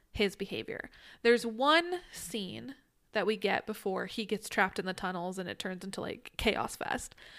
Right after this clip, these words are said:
There's one scene where he goes out to a bar in Detroit, meets up with an old friend, and the friend asks him what happened. And A J describes it, and what he is describing is, it's rape. He talks about how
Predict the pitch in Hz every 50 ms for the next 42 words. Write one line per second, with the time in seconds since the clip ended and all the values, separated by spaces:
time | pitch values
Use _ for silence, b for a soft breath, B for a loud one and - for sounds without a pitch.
0 | B B B - 226 226 233 285 320 339 349 - 269 254 240 226 220 220 202 196
1 | 208 208 202 - - 233 240 240 - 294 269 220 208 208 202 196 196 185 190 190
2 | - - 196 196 185 190 190 196 - - 202 185 185 185 185 180 - - 233 233
3 | 226 226 240 233 - 269 - 247 240 240 220 214 202 208 208 - 170 165 180 180
4 | 180 185 185 185 - B B B B B B B - 208 214 220 - 233 240 240
5 | 240 - - 196 196 196 - - - - 226 196 190 190 190 185 185 190 190 202
6 | - _ _ - 196 202 208 202 - - - - - 50 50 - - - b b
7 | b b b b b b b b b - 226 220 - 220 233 254 247 339 349 349
8 | 370 359 - - - - - 196 180 190 185 214 180 185 180 190 - - - -
9 | - b b b b b b b b b - 208 208 202 202 202 202 - 208 -
10 | 254 254 269 262 - 320 302 - - - 196 180 185 185 - 185 185 185 180 -
11 | - - 190 185 185 185 185 - - - - - - - _ _ _ - 190 190
12 | - - 294 262 - - - - - _ _ _ _ _ b b b b b b
13 | b b _ - - 214 202 196 196 185 185 185 185 - - 202 190 - - -
14 | 202 190 185 196 202 208 190 185 175 185 180 180 185 185